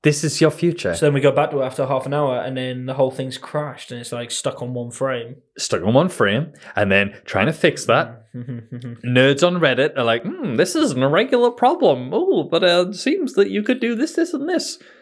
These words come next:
Speaker 1: Anyway, trying
Speaker 2: Nothing
Speaker 1: to fix
Speaker 2: worked.
Speaker 1: it. Downloading other software
Speaker 2: The
Speaker 1: to
Speaker 2: nerds on
Speaker 1: fix
Speaker 2: Reddit
Speaker 1: the
Speaker 2: don't know what
Speaker 1: software.
Speaker 2: they're talking about, apparently.
Speaker 1: The nerds on Reddit don't even know what they're talking about.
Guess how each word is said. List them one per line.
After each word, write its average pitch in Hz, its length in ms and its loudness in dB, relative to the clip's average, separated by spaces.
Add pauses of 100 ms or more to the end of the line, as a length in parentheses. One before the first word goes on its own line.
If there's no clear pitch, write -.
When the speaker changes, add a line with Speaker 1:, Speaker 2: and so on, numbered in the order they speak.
(160)
Speaker 1:
Anyway, 135 420 4 (120)
trying 190 220 0
Speaker 2:
Nothing 131 280 0
Speaker 1:
to 127 80 -2
fix 127 100 4
Speaker 2:
worked. 135 180 -4
Speaker 1:
it. - 60 -20 (880)
Downloading 190 580 0
other 160 200 0
software 135 600 0
Speaker 2:
The 160 40 -4
Speaker 1:
to 185 100 0
Speaker 2:
nerds 240 160 2
on 175 140 2
Speaker 1:
fix 165 60 2
Speaker 2:
Reddit 196 160 -2
Speaker 1:
the 165 60 0
Speaker 2:
don't 175 120 0
know 165 80 -2
what 117 80 0
Speaker 1:
software. 113 60 0
Speaker 2:
they're 139 80 -6
talking 123 200 -8
about, 151 200 -8
apparently. 135 360 -8 (460)
Speaker 1:
The 185 140 4
nerds 233 200 4
on 220 80 4
Reddit 220 160 4
don't 220 120 2
even 220 140 2
know 220 100 4
what 214 100 2
they're 214 100 2
talking 226 160 2
about. 165 460 0